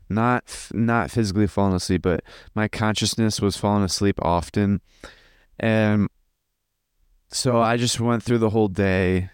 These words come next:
kind of sleeping by, like, just my consciousness was asleep the whole time, basically. And now I was waking myself up a lot, but I could tell that I was, like, not focused much. And then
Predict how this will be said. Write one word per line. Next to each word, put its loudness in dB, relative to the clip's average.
kind 0
of -8
sleeping 2
by, 0
like, 0
just -2
my 0
consciousness -2
was 0
asleep -2
the -2
whole 0
time, -10
basically. -10
And 0
now 2
I 2
was 0
waking 0
myself 0
up 0
a 2
lot, 0
but 0
I 0
could -4
tell 0
that 0
I 0
was, 2
like, 0
not 0
focused -4
much. -4
And 2
then 2